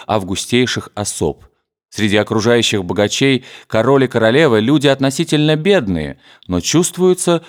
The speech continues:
что они преисполнены гордого достоинства – как философы, отрешившиеся от мирской суеты. Правда, в глубине души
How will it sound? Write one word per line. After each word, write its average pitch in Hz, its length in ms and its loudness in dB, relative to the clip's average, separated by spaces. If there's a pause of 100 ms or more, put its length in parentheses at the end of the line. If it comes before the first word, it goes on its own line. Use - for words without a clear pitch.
что - 220 0
они 151 180 2
преисполнены 170 760 0
гордого 143 600 0
достоинства – 120 960 -2 (200)
как - 200 -8
философы, 147 720 0 (240)
отрешившиеся 113 1040 0
от - 120 -6
мирской 87 460 -2
суеты. 80 600 -6 (580)
Правда, 156 320 0
в 147 60 -2
глубине 160 380 2
души 165 460 0